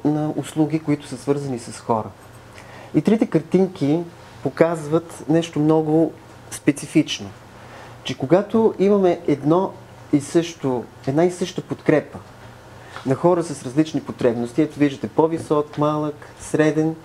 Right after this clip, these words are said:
и ако са с една и съща подкрепа, виждаме, че по-високия е станал още по-висок,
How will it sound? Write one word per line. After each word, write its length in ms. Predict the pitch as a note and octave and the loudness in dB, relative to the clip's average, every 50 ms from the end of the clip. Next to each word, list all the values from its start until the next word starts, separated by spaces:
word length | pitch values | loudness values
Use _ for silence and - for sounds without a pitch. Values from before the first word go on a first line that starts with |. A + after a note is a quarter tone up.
| - - - - - - | -20 -20 -20 -12 -4 0
и 80 | D3 D3 | 2 2
ако 240 | C#3+ C#3+ - D3 C#3+ | 2 2 0 -4 -4
са 140 | - C#3+ | -4 -10
с 180 | C3+ - - - | -12 -10 -8 -4
една 220 | C3 C#3 E3+ F#3+ | 0 2 4 4
и 60 | G#3+ G#3+ | 4 2
съща 300 | G#3+ A3 G#3 - - - | 2 0 -2 -2 -2 -8
подкрепа, 600 | - - - - - C3 A2+ A2 - - F#3 A3 - - - - - - - - - - - - - - | -8 -10 -8 -2 0 0 0 0 -2 -4 -6 -6 -6 -12 -20 -20 -20 -20 -20 -20 -20 -20 -20 -18 -6 0
виждаме, 340 | - G3+ G3+ F#3+ G3 F#3 F#3 | 2 2 4 4 4 2 2
че 140 | F3+ - - | 0 0 0
по-високия 760 | F#3 F3+ F3 E3+ E3+ - E3 D#3 - - D3 C3+ C3 C3 B2 | 2 2 2 0 0 2 0 0 2 2 2 4 4 4 2
е 40 | A#2+ | 0
станал 340 | - - D#3 D3+ C#3 C3 | 0 0 0 2 2 2
още 220 | C#3 D#3 - - - | 0 0 -2 -4 0
по-висок, 680 | - F#3 F3+ F3+ F3+ F3+ - F#3 F3 F3 - - | 2 2 2 2 0 -2 0 0 0 0 -2 -10